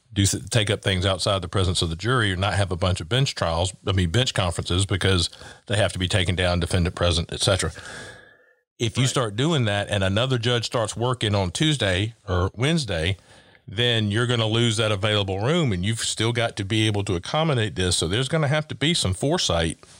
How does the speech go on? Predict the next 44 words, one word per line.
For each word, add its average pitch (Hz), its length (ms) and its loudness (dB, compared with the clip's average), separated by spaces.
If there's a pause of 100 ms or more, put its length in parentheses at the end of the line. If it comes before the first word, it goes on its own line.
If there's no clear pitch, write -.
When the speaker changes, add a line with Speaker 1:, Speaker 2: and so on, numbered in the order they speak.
(420)
Speaker 1:
by 101 280 0
the 95 120 -4
people 110 340 0
around 117 460 0
you 95 320 0
on 98 140 -2
how 113 220 0
we're 110 180 0
gonna 107 200 2
do 110 120 0
the 104 80 2
mechanics 113 540 0
of 87 80 -4
handling 98 400 2
this 92 160 0
jury. - 380 -2 (1700)
Speaker 2:
Yeah, 107 240 0
I 101 40 0
think - 200 -2
you're 107 120 0
right. 117 200 2
I 117 60 0
think 139 240 -4
t-, - 160 -2
we're 139 140 -2
gonna 151 180 0
have 143 140 -2
to 117 80 -16
take 135 240 -2
into 117 140 -6
consideration 120 920 -2 (640)
how 117 220 -2
we 127 160 -4
designate 120 680 -2 (180)
space. 135 340 -2 (420)
Um, 98 600 -2
you 123 120 -2
know, 120 80 -4
we 147 160 -2
have 175 120 0 (100)
ten 156 420 0 (160)
judges 120 380 -2
in 110 160 -2
my 113 360 -2